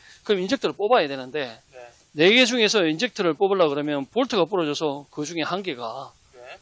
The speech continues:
Speaker 1: 뭐 그걸 특수 공구로 볼트를 빼내는 작업을 하든지, 아니면은 저 고착이 돼서 못 빼내가지고 시리즈 헤드를 통째로 바꿨든지,
Speaker 2: 음.
Speaker 1: 둘 중에 한 작업을 한다 치면은 로크 카바를 드러내야 된다는 얘기죠.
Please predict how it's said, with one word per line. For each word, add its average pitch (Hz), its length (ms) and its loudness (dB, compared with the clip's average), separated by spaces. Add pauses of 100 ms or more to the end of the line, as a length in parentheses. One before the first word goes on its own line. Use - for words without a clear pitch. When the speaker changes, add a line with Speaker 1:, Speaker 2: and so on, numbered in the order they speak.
(440)
Speaker 1:
뭐 143 320 0
그걸 165 340 2
특수 220 280 -8
공구로 156 300 -2
볼트를 196 320 0
빼내는 214 340 0
작업을 151 340 -2
하든지, 147 560 -6 (200)
아니면은 151 440 -4
저 156 200 -8
고착이 185 360 -2
돼서 156 240 -4
못 143 220 -6
빼내가지고 160 540 0
시리즈 170 320 -10
헤드를 185 240 -8
통째로 247 280 -8
바꿨든지, 123 680 -14
Speaker 2:
음. 143 60 -20 (400)
Speaker 1:
둘 185 140 -6
중에 233 160 -2
한 220 160 2
작업을 190 260 4
한다 160 200 0
치면은 156 340 -2
로크 147 240 -10
카바를 160 260 -6
드러내야 151 320 -6
된다는 127 360 -14
얘기죠. 123 480 -16